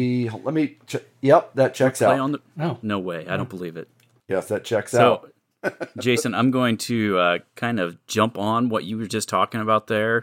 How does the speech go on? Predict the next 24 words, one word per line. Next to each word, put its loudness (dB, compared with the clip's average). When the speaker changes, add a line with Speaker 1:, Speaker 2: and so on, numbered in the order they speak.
Speaker 1:
Go 2
for 4
it. -8
Speaker 2:
You -4
know, -6
you're -4
talking 4
about 2
stat 2
leaders 2
and -8
where 2
Gavin 0
ranks -4
in -20
passing -2
and -8
this, -6
that, 0
and -6
the -2
other 0
thing. -2
And -8